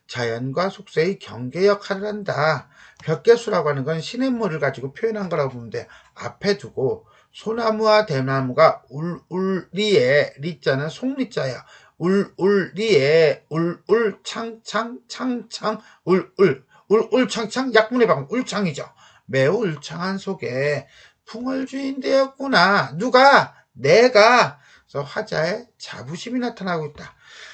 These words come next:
소동파 내지는 소식의 적벽부라는 시에 나오는 표현으로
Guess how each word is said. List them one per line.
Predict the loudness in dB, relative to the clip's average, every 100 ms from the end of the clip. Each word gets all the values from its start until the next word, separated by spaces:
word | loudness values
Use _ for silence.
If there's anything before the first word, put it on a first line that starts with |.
| _
소동파 | -6 2 2 4 2 2
내지는 | 0 -2 -2 -4
소식의 | -4 -6 -2 0 0 0
적벽부라는 | -4 -10 _ 2 2 _ 2 6 6 6 0
시에 | -4 -2 2 2
나오는 | 4 2 0 -6 -8 -6
표현으로 | -2 0 2 2 2